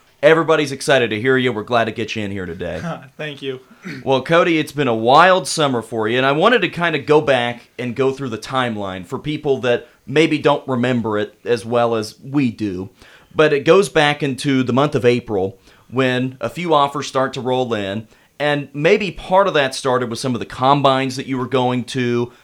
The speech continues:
Speaker 1: I know that you've been at the Sharp Combines a few different times. When was it that you remember getting your first offer? I think it was the middle of April.
Speaker 2: Um, I couldn't,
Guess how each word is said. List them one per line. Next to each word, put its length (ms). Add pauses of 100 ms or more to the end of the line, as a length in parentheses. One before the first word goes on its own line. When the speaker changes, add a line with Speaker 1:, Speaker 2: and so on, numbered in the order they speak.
(140)
Speaker 1:
I 80
know 200
that 200
you've 200
been 140
at 80
the 80
Sharp 540
Combines 560
a 40
few 180
different 320
times. 400 (280)
When 320
was 280
it 100
that 200
you 140
remember 440
getting 260
your 120
first 380
offer? 300
I 60
think 180
it 60
was 180
the 120
middle 200
of 80
April. 480 (600)
Speaker 2:
Um, 280
I 80
couldn't, 480